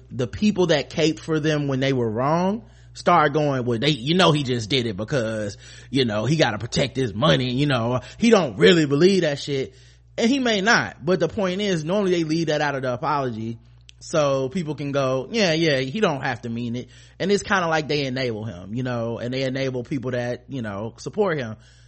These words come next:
This way, it's like, "No, no, no, no, no. Well, p-, no money, no, none of that shit has anything to do with this. I was just wrong." I like, I prefer that if you're gonna say something about it, 'cause like I said, most times they leave it out, and then people defend their ass anyway.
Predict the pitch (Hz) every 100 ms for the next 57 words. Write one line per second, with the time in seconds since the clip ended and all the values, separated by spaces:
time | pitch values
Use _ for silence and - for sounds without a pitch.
0 | - - - - - 117 170 220 214 180
1 | 170 135 143 117 151 160 147 135 120 101
2 | 87 107 - 110 123 110 92 107 113 131
3 | 156 165 160 160 156 156 143 147 147 151
4 | 151 135 - 139 123 - 135 120 127 127
5 | 123 117 107 117 110 104 104 - 123 120
6 | 110 110 104 104 82 - - - - -
7 | _ - - - - - - 156 170 160
8 | 131 - 180 180 - 160 135 123 87 -
9 | 117 127 127 123 107 123 120 113 104 98
10 | 98 80 78 113 101 120 113 123 117 107
11 | 127 - 123 110 110 107 104 113 147 143
12 | 104 135 127 160 139 131 147 131 131 127
13 | 123 127 90 55